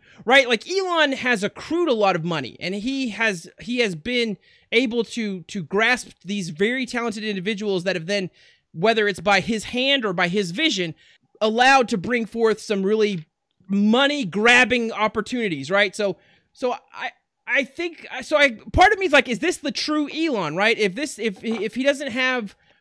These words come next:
whoever, if he doesn't have, I, f-, I think it's, like, Tom Mueller, Mueller that is, like, SpaceX. Like, if he doesn't have these insanely talented people that he's collected,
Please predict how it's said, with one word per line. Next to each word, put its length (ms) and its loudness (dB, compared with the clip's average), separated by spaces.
whoever, 560 2
if 120 -2
he 80 -6
doesn't 160 -2
have, 480 -2
I, 80 -6
f-, 120 -8
I 220 -4
think 160 -6
it's, 80 -12
like, 140 -6
Tom 360 -2
Mueller, 380 0
Mueller 440 0
that 180 0
is, 240 -2
like, 220 -6
SpaceX. 680 -4
Like, 160 -4
if 40 -2
he 60 -2
doesn't 140 -2
have 200 2
these 280 -4
insanely 400 -2
talented 340 -4
people 300 -4
that 140 0
he's 240 -8
collected, 680 -6